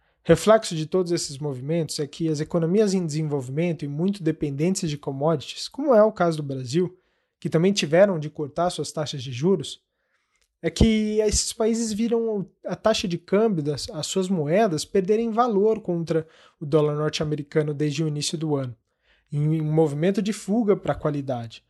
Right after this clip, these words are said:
que contrasta com a perda de valor da moeda dos Estados Unidos contra a moeda chinesa e também de outros países desenvolvidos. No sentido do que eu disse anteriormente,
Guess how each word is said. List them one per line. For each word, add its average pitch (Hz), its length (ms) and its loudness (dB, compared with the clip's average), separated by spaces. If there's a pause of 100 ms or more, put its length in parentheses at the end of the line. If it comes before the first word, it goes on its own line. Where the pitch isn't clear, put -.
(260)
que 185 100 -10
contrasta 220 640 2
com 175 140 -6
a 156 60 -2
perda 170 320 0
de 160 100 -4
valor 160 300 0
da 170 100 2
moeda 160 340 -2
dos 156 160 -6
Estados 156 360 -2
Unidos 170 420 0
contra 180 520 -2
a - 20 0
moeda 147 260 -2
chinesa 185 640 0 (240)
e 196 60 -8
também 208 260 2
de 180 140 2
outros 165 300 -2
países 160 420 0
desenvolvidos. 156 800 -4 (1000)
No 170 100 2
sentido 175 400 2
do 165 120 -2
que 175 140 -2
eu 151 80 2
disse 170 280 -2
anteriormente, 156 800 -2